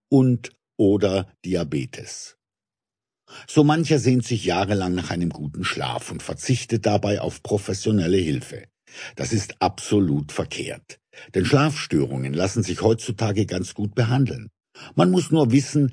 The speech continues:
wer einem helfen kann und welche unterschiedlichen Methoden es für einen guten Schlaf gibt. Nicht immer muss es zwangsläufig die Schlaftablette sein,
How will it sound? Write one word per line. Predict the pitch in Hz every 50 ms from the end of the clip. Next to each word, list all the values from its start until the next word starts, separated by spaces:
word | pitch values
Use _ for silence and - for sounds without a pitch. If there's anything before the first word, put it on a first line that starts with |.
| - - -
wer | - 98 113 117
einem | 110 123 123 120 113
helfen | 107 127 135 139 - - 92 -
kann | - - - 80
und | 76 73 65 -
welche | 104 107 101 - - -
unterschiedlichen | - 120 127 - 131 123 - - 123 120 - 110 110 - - 90
Methoden | 73 69 - - - 104 104 110 104 117 120
es | - - 104 -
für | - - 76
einen | 82 82 71 71
guten | 65 - 90 92 - 98 98
Schlaf | 95 - - 78 73 69 73 76 73 - - _ _ _ _
gibt. | - 101 80 - - - _ - - _ _ _ _ _ _ _ _ _ _ _ _ _ _ _ _ _ _ - - - -
Nicht | - 135 123 - -
immer | 151 160 151 139
muss | 120 117 110 98
es | 113 104 - -
zwangsläufig | - 117 117 127 123 - 131 123 117 110 113 113 107
die | - 117 107
Schlaftablette | - - 131 127 131 - - - - - 69 67 - -
sein, | 67 - - 67 62 58 58 57 -